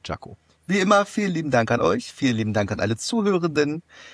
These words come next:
Speaker 2: Das hat mir heute wirklich auch sehr viel Spaß gemacht und auch deutlich mehr als in den zweiten Film zu gucken, weil das hat mich wieder ein bisschen, naja gut, aber was tut man nicht alles für den Podcast?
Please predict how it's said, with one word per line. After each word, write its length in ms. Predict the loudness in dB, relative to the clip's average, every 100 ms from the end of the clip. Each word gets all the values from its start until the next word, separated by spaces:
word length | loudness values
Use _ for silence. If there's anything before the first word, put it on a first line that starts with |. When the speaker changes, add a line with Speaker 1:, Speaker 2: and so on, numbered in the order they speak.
| -20 _
Speaker 2:
Das 140 | -2 0
hat 120 | 4
mir 60 |
heute 240 | 4 4 0
wirklich 220 | -6 -8
auch 60 | -2
sehr 180 | 0 0
viel 120 | -2
Spaß 320 | -2 -4 -4
gemacht 280 | -2 -2 -2
und 160 | 0
auch 120 | 0 4
deutlich 420 | 2 2 0 2
mehr 120 | 2
als 120 | 2
in 80 | 0
den 120 | 0
zweiten 260 | 4 2 2
Film 180 | 0 0
zu 120 | -2
gucken, 320 | -2 -2 0
weil 60 | -2
das 180 | -2 -6
hat 80 |
mich 120 | -8 -2
wieder 100 | -2
ein 80 | -2
bisschen, 340 | -4 -4 -4
naja 300 | -2 2 2
gut, 260 | 2 0 0
aber 200 | 2 2
was 120 | 2
tut 160 | -4 -2
man 100 | 2
nicht 100 | 2
alles 160 | 0
für 80 | 0
den 100 | -2
Podcast? 600 | 0 -2 2 0 0 -6